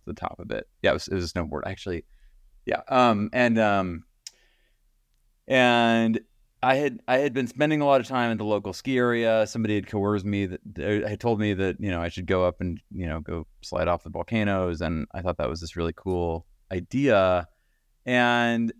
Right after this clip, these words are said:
and yeah, it was like, it was really hard. It was, like, two days of carrying way too much stuff. And, um,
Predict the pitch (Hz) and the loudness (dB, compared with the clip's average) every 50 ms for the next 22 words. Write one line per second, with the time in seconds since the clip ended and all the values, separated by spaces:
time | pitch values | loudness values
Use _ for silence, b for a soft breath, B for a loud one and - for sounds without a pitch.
0 | - - 131 160 196 185 151 135 123 147 139 113 - - - 135 143 143 123 110 | -8 -6 -2 0 2 2 2 2 2 2 0 0 -2 -4 -4 -2 -2 -2 -4 -6
1 | - 117 123 160 196 208 - - - 120 165 226 226 127 80 71 82 - - 117 | -6 -4 0 2 2 2 0 -2 0 2 4 4 4 4 2 0 -4 -4 -6 -6
2 | 120 123 139 120 120 - - 156 160 151 147 139 139 143 139 127 110 113 113 95 | -4 -2 -4 -4 -4 -4 -4 -2 -2 0 2 2 2 2 0 0 0 -2 -4 -4
3 | - - - 127 123 120 117 117 113 113 113 107 104 98 101 107 110 110 107 107 | -6 -4 0 2 2 2 2 2 2 2 0 0 0 0 0 2 2 2 2 2
4 | 107 104 98 - - 113 101 101 98 92 - - - - - 104 95 85 - - | 0 -2 -2 -2 -2 -2 0 2 2 0 0 -4 -8 -4 2 2 2 2 2 -2
5 | _ _ _ _ - 98 101 101 98 95 92 90 90 85 - _ _ _ _ _ | _ _ _ _ -4 0 0 2 2 2 0 -2 -4 -6 -10 _ _ _ _ _
6 | _ _ _ _ _ - 101 104 101 98 95 92 90 90 90 87 87 85 82 82 | _ _ _ _ _ -4 0 2 2 4 4 2 2 0 0 -2 -4 -6 -8 -10
7 | - | -12